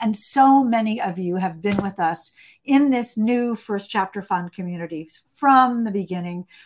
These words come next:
We welcome you, newcomers too, every day. Here is Shelley Reads a Lot and Jen Jumbo, who was here from the start. Becky Stu, Sue Epstein is here and Sharon Bishop. Can't wait to see you.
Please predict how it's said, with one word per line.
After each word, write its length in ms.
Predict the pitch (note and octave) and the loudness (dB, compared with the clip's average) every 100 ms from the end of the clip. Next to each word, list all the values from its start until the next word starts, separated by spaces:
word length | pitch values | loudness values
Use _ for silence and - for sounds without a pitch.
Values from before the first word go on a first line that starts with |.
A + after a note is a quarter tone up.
| _ | _
We 160 | G#3 G#3 | -2 0
welcome 580 | G#3 B3 C4 C4+ B3 | 2 6 6 6 -2
you, 220 | G#3 G3+ G#3 | -2 -2 -2
newcomers 760 | A3+ C4+ F4 - A#3+ A3+ G#3+ | 0 0 -2 -4 -4 -4 -6
too, 300 | - E4 D4 - | -8 -4 -4 -4
every 380 | D4 D4 C4 | -6 -4 -6
day. 260 | A#3 C4+ C4 G#3+ | -4 -2 -2 -4
Here 220 | A#3+ A#3 | -4 -4
is 80 | G#3 | -4
Shelley 360 | - G#3 F#3+ | -6 -6 -6
Reads 300 | G3+ B3 G#3+ | -6 -6 -6
a 40 | G#3 | -4
Lot 260 | G3+ G3+ | -2 -2
and 120 | G3 | -6
Jen 220 | F3+ F#3+ F#3 | -6 -6 -6
Jumbo, 300 | A3 G#3+ G3 | -6 -4 -6
who 80 | F#3 | -6
was 180 | F3 | -6
here 340 | - G#3+ G#3 G3+ _ _ | -6 -6 -6 -8 _ _
from 220 | - G3 | -6 -6
the 80 | F3+ | -4
start. 360 | - A3+ G3+ G#3+ | -6 -4 -4 -4
Becky 220 | F#3+ F#3+ | -10 -10
Stu, 340 | - - F3 - | -12 -10 -12 -12
Sue 240 | - F3 - | -10 -8 -8
Epstein 400 | G#3+ - G#3+ F#3+ | -10 -8 -8 -6
is 100 | G3 | -8
here 200 | G3+ F3+ | -8 -8
and 100 | F3+ | -8
Sharon 300 | F3+ E3 F3 | -8 -10 -8
Bishop. 360 | A3 G#3+ G3+ | -8 -8 -10
Can't 220 | - F3 A3+ | -10 -12 -10
wait 180 | F3+ - | -12 -12
to 100 | F3 | -10
see 520 | - - - D4+ C#4 | -8 -6 -2 0 2
you. 280 | C4 A#3+ | 0 0